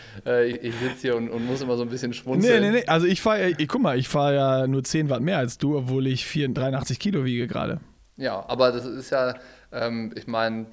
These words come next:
Speaker 2: Und ich fahr nur drei mal acht, Mann, nicht so wie du drei mal zehn.
Speaker 1: Genau, das ist ja
Speaker 2: Also
Speaker 1: das, worauf
Speaker 2: du
Speaker 1: ich
Speaker 2: machst schon mehr.
Speaker 1: Das, das, das ist das, worauf ich jetzt hinaus wollte, weil, ähm,
Speaker 2: Ach so,
Speaker 1: das sind
Speaker 2: ja.
Speaker 1: die, die Fischmarkt-Crew,
Speaker 2: Aber
Speaker 1: das ist ja Fischmarkt. Ich hab jetzt so, ich hab so ein paar Bilder assoziiert, pass auf.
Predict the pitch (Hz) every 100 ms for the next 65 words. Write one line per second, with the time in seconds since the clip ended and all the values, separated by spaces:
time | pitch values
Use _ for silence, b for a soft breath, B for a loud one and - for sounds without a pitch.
0 | - 185 202 - 160 151 147 156 143 -
1 | 101 127 123 127 131 127 123 127 127 123
2 | - 170 143 110 - 135 123 160 143 139
3 | 143 139 131 131 - 214 190 160 156 143
4 | 123 - 127 - 143 120 117 135 151 147
5 | 135 131 143 127 120 131 151 - 98 98
6 | 127 165 - 104 110 113 113 - 110 131
7 | 156 180 156 127 123 139 117 113 - 165
8 | 151 156 151 - 160 185 151 160 139 143
9 | 139 120 165 - 151 147 151 117 143 156
10 | 151 151 170 156 147 143 147 156 160 120
11 | - 117 - 117 110 113 110 104